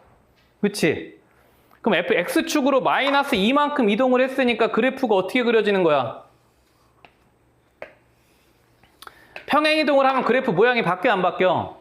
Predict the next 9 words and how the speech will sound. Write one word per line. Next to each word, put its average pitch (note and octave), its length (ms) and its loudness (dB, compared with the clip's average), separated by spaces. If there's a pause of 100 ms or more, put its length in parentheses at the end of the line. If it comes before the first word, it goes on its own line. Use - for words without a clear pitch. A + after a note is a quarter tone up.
안 C3+ 140 0
바뀌지? E3+ 720 -2 (1120)
마이너스 B3 520 0
일이 B3+ 120 2
어디로 G3+ 280 2
가? B3+ 440 -2 (1500)
마이너스 F3+ 520 -2
삼으로 G#3+ 340 0
가고, C3 500 -2